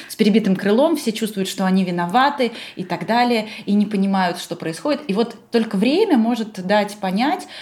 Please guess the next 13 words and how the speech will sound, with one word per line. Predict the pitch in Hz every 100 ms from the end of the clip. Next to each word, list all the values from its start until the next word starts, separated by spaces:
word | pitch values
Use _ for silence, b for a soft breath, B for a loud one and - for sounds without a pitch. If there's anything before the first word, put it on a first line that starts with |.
| B
кто, | - - 233 285 277 -
э, | 190 190 190
на | 190 185
самом | 180 226 240 196
деле | 202 185
в |
этой | 185 185
истории | 175 208 226 196 180 175
был, | 165 185 185 170 180
ну, | 165
скажем, | - 156 156 151
нормальным | 156 170 175 175
человеком. | 170 175 170 151 - -